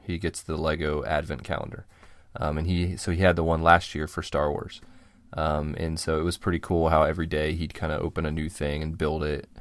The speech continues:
Um, you know, sometimes it'd be, like, a minifig or maybe a little vehicle you build. Um, and then he'd kinda have 'em all set out for the month. So it is something that I think would be really fun to do.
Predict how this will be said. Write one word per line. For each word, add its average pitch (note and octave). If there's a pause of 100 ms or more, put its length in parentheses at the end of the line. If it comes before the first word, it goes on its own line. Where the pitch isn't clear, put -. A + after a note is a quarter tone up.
(380)
Um, D2+
you E2+
know, E2
sometimes F2
it'd D#2+
be, D#2
like, D2+
a -
minifig A#2
or F#2+
maybe F2+
a F2
little F2+
vehicle A2
you G2
build. F#2 (540)
Um, E2
and E2
then E2
he'd E2
kinda D#2+
have D#2+
'em D#2
all D#2
set -
out C#2+
for D#2
the C#2+
month. -
So A2+
it B2
is D#3
something C3
that G#2
I F#2
think G2+
would F2
be E2+
really F2
fun F2
to D#2
do. F2+